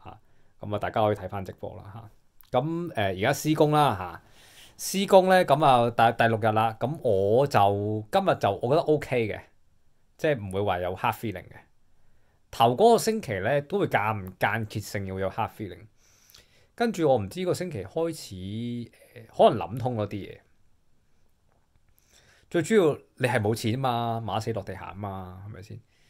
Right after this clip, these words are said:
Even，即係我覺得咁做一年你都好應該啫，係咪先？你儲一年錢，係嘛？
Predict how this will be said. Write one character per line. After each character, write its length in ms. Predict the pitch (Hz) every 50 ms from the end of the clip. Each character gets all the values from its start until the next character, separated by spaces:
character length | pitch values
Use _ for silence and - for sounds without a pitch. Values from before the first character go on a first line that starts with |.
| _ _ _ _ _ _ _ _ _ _ _
Even， 380 | 214 247 233 185 120 107 113
即 140 | 110 - 240
係 100 | 220 151
我 120 | 117 127 151 202 196
覺 80 | 170
得 80 | 135 139
咁 120 | 160 160
做 220 | 147 - 123 123 160
一 60 | 165
年 220 | 123 98 82 85
你 100 | 87 90
都 160 | 95 131 107
好 100 | 92 95
應 160 | 101 104 101 95
該 120 | - 95
啫， 520 | 92 92 90 92 87 87 87 87 90 -
係 100 | 95 98 95
咪 80 | -
先？ 200 | 101 - 107 104 107 _
你 80 | - 117
儲 220 | - - 123 143
一 40 | 147
年 160 | 120 87 82
錢， 360 | - - 87 90 95 101 107 - _ _ _ _ _ _ _ _ _ _ _ _ _ _ _ _
係 120 | - 98
嘛？ 240 | 98 95 90 95